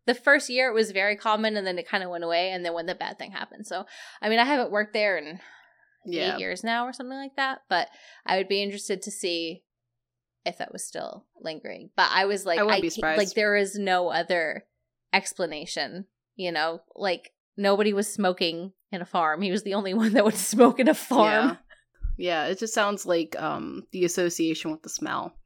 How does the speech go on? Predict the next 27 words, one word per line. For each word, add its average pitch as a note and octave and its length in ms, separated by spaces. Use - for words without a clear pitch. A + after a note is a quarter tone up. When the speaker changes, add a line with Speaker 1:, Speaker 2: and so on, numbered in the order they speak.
Speaker 2:
is F3 180
very D#3 160
comforting, D#3+ 440
so D#3+ 160
at C3 80
least F3 220
you F3+ 60
didn't E3 200
feel E3+ 180
uneasy, E3 340
like, E3 200
"Oh, F#3+ 80
God." E3+ 500
It's D#3+ 140
like, F#3 160
"Oh, B3 380
he's G#3+ 140
Speaker 1:
Oh, G3+ 60
yeah. - 220
Speaker 2:
here." F3+ 280
Speaker 1:
If - 140
I B3+ 120
saw A#3 280
him, G3+ 220
I F3+ 80
would F#3 120
have F3+ 100